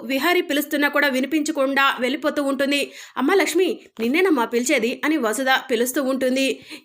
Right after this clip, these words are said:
"ఏంటమ్మా?" అని చెప్పి లక్ష్మి అడుగుతూ ఉంటుంది. "ఇప్పటి వరకు ఎక్కడికి వెళ్ళావు లక్ష్మి? నీకోసం మేమంతా కంగారు పడుతున్నాము," అని వసుధ చెప్తూ ఉంటుంది. "ఏం లేదమ్మా, మనసు బాగోక అలా కాసేపు కూర్చున్నాను," అని చెప్పి లక్ష్మి చెప్తూ ఉంటుంది.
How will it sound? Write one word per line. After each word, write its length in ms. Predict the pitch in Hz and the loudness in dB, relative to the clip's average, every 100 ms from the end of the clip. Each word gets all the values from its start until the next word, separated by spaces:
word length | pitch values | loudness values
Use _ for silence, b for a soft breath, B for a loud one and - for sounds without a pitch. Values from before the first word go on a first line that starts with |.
| - | -4
"ఏంటమ్మా?" 460 | 269 330 311 233 254 - | 0 2 2 2 -2 -4
అని 120 | 254 247 | -4 -2
చెప్పి 240 | 240 262 262 - | -2 -2 -2 -2
లక్ష్మి 360 | 254 240 277 - | -2 -2 -2 0
అడుగుతూ 320 | 240 240 285 | 0 0 -2
ఉంటుంది. 600 | 254 262 240 262 262 - B B B | -2 0 0 2 0 -2 B B B
"ఇప్పటి 260 | 247 254 392 | -8 -2 0
వరకు 300 | 349 - 294 | 0 0 -2
ఎక్కడికి 300 | 247 247 349 | -2 0 0
వెళ్ళావు 260 | 320 269 277 | 0 2 0
లక్ష్మి? 480 | 240 - 254 277 262 | 0 -2 -2 -4 -4
నీకోసం 420 | 277 269 233 294 | -4 -2 -2 -2
మేమంతా 360 | 294 269 254 339 | 0 0 0 0
కంగారు 360 | 339 269 349 | 0 0 0
పడుతున్నాము," 600 | 381 247 254 262 254 262 269 | 0 0 0 0 0 0 -2
అని 120 | 294 | -2
వసుధ 300 | 226 240 269 262 | 0 -2 -2 -2
చెప్తూ 240 | 247 240 269 | -2 -2 -2
ఉంటుంది. 540 | 262 262 262 277 277 - _ _ _ _ | 0 -2 0 0 -2 -8 _ _ _ _
"ఏం 200 | 277 277 | 0 4
లేదమ్మా, 380 | 311 269 277 269 262 - | 4 4 4 2 0 -2
మనసు 300 | 240 247 277 | -2 -2 0
బాగోక 420 | 262 254 254 254 | 0 2 2 0
అలా 440 | 277 277 240 269 294 | 0 0 0 0 0
కాసేపు 520 | 277 247 240 269 262 | 0 -2 0 -2 -2
కూర్చున్నాను," 560 | 254 277 - 285 262 254 262 | -4 -4 -2 0 2 0 0
అని 100 | 262 | -2
చెప్పి 180 | 262 302 | 0 0
లక్ష్మి 300 | 247 233 - 277 | 0 -2 -2 -2
చెప్తూ 240 | 247 - 254 | -2 0 0
ఉంటుంది. 400 | 247 247 254 | 0 0 0